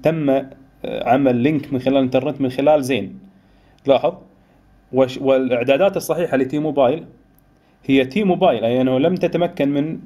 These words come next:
عمل إنترنت إلا يدويًا. سأشرح من جديد. عند الذهاب لسيتنج، ثم إنترنت،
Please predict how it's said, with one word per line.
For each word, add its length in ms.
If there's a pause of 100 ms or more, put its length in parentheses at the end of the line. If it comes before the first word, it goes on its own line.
(200)
عمل 220
إنترنت 520
إلا 340 (280)
يدويًا. 480 (600)
سأشرح 420
من 80
جديد. 280 (1080)
عند 140
الذهاب 320
لسيتنج، 400
ثم 240
إنترنت، 480